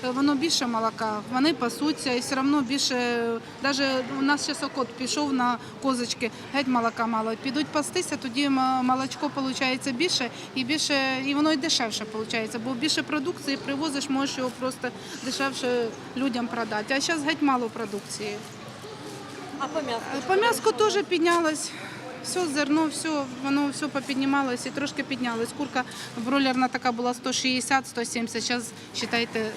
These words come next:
Speaker 1: сто вісімдесят, двісті торгуємо. Ну, та і, та і качка так же само, птиця попіднімалася за того ж, за зерна,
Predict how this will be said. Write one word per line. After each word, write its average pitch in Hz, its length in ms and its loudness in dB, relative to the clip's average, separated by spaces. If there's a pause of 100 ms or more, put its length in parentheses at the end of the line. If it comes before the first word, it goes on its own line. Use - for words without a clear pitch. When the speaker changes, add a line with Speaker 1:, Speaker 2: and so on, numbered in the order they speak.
Speaker 1:
сто 240 160 0
вісімдесят, 233 460 0
двісті 208 340 -2
торгуємо. 196 580 -2 (1300)
Ну, 571 200 -2
та 523 120 2
і, 440 160 8
та 403 120 -2
і 381 140 4
качка 392 500 0
так 311 240 0
же 302 140 0
само, 302 400 4
птиця 370 380 0
попіднімалася 330 800 2
за 311 140 2
того 339 260 0
ж, 294 60 0
за 294 140 0
зерна, 277 340 2